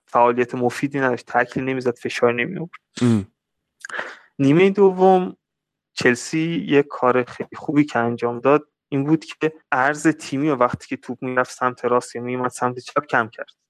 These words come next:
Speaker 1: یعنی قبلاً تیم کامل باز بود موقعی که می‌خواستیم از کنارا حمله کنیم، که خب فضای بیشتری ایجاد بشه. و این سر همون گل اولی هم که زدیم، اگه دقت کنین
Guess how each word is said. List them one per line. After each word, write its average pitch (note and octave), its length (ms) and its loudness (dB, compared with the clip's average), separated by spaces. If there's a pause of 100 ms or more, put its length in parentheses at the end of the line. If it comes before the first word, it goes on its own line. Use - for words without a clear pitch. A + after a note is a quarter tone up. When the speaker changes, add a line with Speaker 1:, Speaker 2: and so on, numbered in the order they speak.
Speaker 1:
یعنی A#2+ 200 -10
قبلاً B2+ 360 2 (260)
تیم - 160 -4
کامل B2+ 380 -4
باز C3 320 2
بود F3 260 -8 (640)
موقعی C3 240 2
که - 120 -16
می‌خواستیم C#3 300 -4
از C3+ 140 -6
کنارا C3+ 340 0
حمله C3+ 300 -2
کنیم، C3+ 420 -4 (340)
که A#2 100 -2
خب A#2 240 -2 (580)
فضای B2+ 400 2
بیشتری B2 380 0
ایجاد A#2+ 280 -4
بشه. D#3 480 0 (380)
و C3+ 40 2
این D3 120 2
سر D3+ 280 0
همون C#3+ 320 -2
گل D3 280 4 (200)
اولی B2+ 460 2
هم C#3+ 80 -4
که - 180 -18
زدیم، B2 360 0
اگه B2+ 160 -4
دقت B2 380 -4
کنین C#3 440 -4